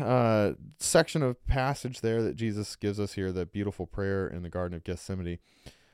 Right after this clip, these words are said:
Um, and we see in the next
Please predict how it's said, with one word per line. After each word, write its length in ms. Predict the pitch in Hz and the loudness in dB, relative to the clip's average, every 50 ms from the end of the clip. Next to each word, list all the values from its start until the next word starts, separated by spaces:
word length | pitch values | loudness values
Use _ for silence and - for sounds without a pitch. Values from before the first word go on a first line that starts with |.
| _ _ | _ _
Um, 360 | - 95 95 92 87 87 - - _ _ _ - | -6 -4 -2 -2 -2 -4 -6 -8 _ _ _ -6
and 500 | 85 104 101 101 98 98 98 95 95 90 - | -4 -2 0 0 2 0 0 0 -2 -4 -8
we 320 | - - 104 110 107 101 101 | -6 -4 -2 0 0 0 -2
see 720 | - - - - 120 120 120 120 117 117 113 113 104 - _ _ _ _ _ _ _ _ _ _ _ _ _ _ - | -4 -6 -6 -2 0 2 2 4 4 4 2 2 0 -4 _ _ _ _ _ _ _ _ _ _ _ _ _ _ -6
in 420 | 95 107 104 101 104 104 104 92 69 | -4 -2 0 0 0 0 -2 -2 -2
the 120 | 92 104 | -2 0
next 400 | 104 107 110 110 - - - - | 0 0 0 -2 -4 -8 -12 -16